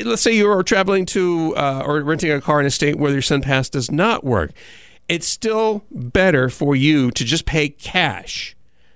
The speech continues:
versus using the, um, uh, the transponder that the rental car company is, uh, spending, all right, or, or, or, or charging. Uh, this is a pretty new feature. I love this, uh, 'cause I don't know why movies are,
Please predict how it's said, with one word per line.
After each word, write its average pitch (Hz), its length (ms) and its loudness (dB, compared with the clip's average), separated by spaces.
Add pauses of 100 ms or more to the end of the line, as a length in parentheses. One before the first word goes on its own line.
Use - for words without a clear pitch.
versus 139 340 0
using 139 460 0
the, 120 560 0
um, 98 500 0 (340)
uh, - 280 -6 (360)
the 120 600 -6
transponder 131 580 0
that 107 140 -4
the 104 240 -2 (280)
rental 127 220 0
car 104 220 2
company 101 400 0
is, 95 340 0
uh, 92 80 0
spending, 82 400 0 (160)
all 104 60 0
right, 107 180 2
or, 98 100 2
or, 98 220 2
or, 87 340 2
or 92 40 2
charging. 90 400 -2 (640)
Uh, 202 160 0
this 240 200 -2
is 269 100 2
a 240 60 0
pretty 214 240 2
new 196 160 0
feature. 196 440 -2
I 156 120 -2
love 175 320 -2
this, 139 280 -2
uh, 135 400 0
'cause 127 200 -4
I 170 60 0
don't 262 200 2
know 202 80 0
why 143 560 0 (540)
movies 131 360 4
are, 110 240 4